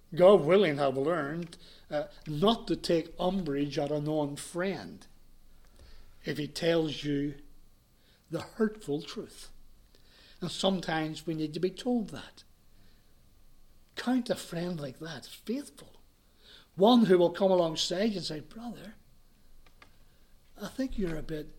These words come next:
egotistical." "Oh, is that the way I come across?" Then I will have to make allowances in my life. I will have to make amends in my life.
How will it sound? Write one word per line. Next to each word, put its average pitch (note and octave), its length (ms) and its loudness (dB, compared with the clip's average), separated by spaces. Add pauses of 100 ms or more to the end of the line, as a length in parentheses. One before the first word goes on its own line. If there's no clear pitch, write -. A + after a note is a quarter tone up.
(360)
egotistical." - 1000 -6 (520)
"Oh, F#3 300 0 (1800)
is - 100 -6
that - 160 -8
the E3+ 60 -10
way D#3 160 -10
I C3+ 80 -10
come C3+ 200 -16
across?" - 600 -16 (1200)
Then C#3 240 -10
I C#3+ 140 -10
will B2+ 160 -10
have - 220 -10
to D#3+ 120 -10
make C#3+ 220 -10
allowances C#3+ 640 -10
in B2+ 60 -12
my B2+ 160 -12
life. D3+ 280 -12 (220)
I D#3 60 -10
will C3+ 120 -8
have D#3 160 -12
to E3+ 80 -10
make D3+ 180 -8
amends D3 460 -10
in E3 80 -8
my D3 180 -10
life. B2+ 300 -10